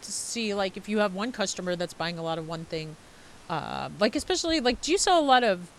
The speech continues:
like, greens and lettuces and things like that to restaurants, or is that kind of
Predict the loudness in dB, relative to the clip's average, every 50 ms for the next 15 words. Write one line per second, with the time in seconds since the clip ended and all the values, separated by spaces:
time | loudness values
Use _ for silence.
0 | -20 -20 -20 -20 -20 -12 -6 -2 -2 -2 -2 -4 -12 -14 -10 -6 -4 -2 -2 0
1 | 0 -2 -2 -2 -2 -4 -4 -4 -4 -2 -2 -2 -2 -2 -4 -2 -2 -2 -2 -4
2 | -4 -4 -4 -4 -4 -4 -6 -4 -4 -4 -4 -2 0 2 2 2 0 -2 -4 -4
3 | -2 -2 -2 -4 -6 -8 -6 -4 -4 -4 -4 -4 -6 -6 -6 -6 -4 -4 -4 -6
4 | -6 -6 -8 -8 -8 -8